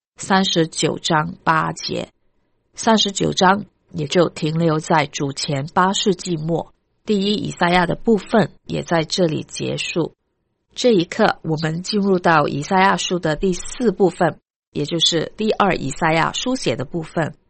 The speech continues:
四十章到五十五章。这个部分有一个特色，就是作者用了大量的关于创造和拯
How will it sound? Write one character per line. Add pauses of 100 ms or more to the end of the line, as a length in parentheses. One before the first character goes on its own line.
(300)
四
十
章
到
五
十
五
章。 (380)
这
个
部
分
有
一
个
特
色， (540)
就
是
作
者
用
了
大
量
的
关
于
创
造
和
拯